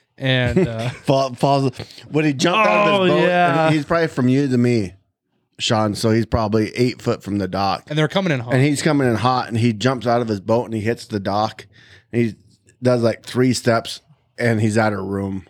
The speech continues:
Speaker 2: So he just jumped in the water and then ripped his wife apart.
Speaker 1: Oh, yeah, comes
Speaker 2: "God
Speaker 1: up.
Speaker 2: damn it! You shoulda s-, done something." And then she was like, "Fuck you, Kev, Ken. Fuck you,
Speaker 1: <laughs>
Speaker 2: Ken."
Speaker 1: Matt and I walked by 'cause there's a bathroom at the end. We walked by, like, three times. Every time we walked by there, he's just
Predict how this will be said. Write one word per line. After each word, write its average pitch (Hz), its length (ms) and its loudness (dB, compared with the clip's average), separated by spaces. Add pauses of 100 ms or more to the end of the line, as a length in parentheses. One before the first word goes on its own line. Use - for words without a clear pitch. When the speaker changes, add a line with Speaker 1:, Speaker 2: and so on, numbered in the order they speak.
(260)
Speaker 2:
So - 200 -2
he 117 100 2
just 110 260 0
jumped 113 260 -2
in 113 100 0
the 107 80 0
water 110 360 -2 (220)
and 143 160 0
then 143 160 2
ripped 165 240 0
his 135 160 2
wife 135 320 2
apart. 104 440 -2 (240)
Speaker 1:
Oh, 156 180 0
yeah, 135 180 0
comes - 260 0
Speaker 2:
"God - 40 2
Speaker 1:
up. 143 100 0
Speaker 2:
damn 240 300 2
it! 240 220 -4 (220)
You 226 240 -4
shoulda 202 460 2 (800)
s-, - 380 -18 (140)
done 147 240 0
something." 123 340 -2
And 120 140 2
then 107 100 0
she - 140 -6
was 98 120 -2
like, 57 200 -10 (220)
"Fuck 147 380 -2
you, 123 220 2
Kev, 90 380 0 (100)
Ken. 113 380 2
Fuck 165 440 2
you, 156 240 4
Speaker 1:
<laughs> - 20 -2
Speaker 2:
Ken." 120 360 0
Speaker 1:
Matt 160 160 0
and 208 100 0
I 208 60 2
walked 143 320 0
by 143 100 2
'cause 156 140 0
there's 143 100 0
a 131 60 2
bathroom 120 400 -4
at 143 100 0
the 147 120 -4
end. 156 220 -4
We 135 120 0
walked 139 260 2
by, 185 60 0
like, 160 140 2
three 147 220 0
times. 135 300 0
Every 127 200 -4
time 165 140 2
we 156 60 4
walked 139 200 0
by 127 180 2
there, 117 160 -2
he's 139 340 -2
just 175 240 -4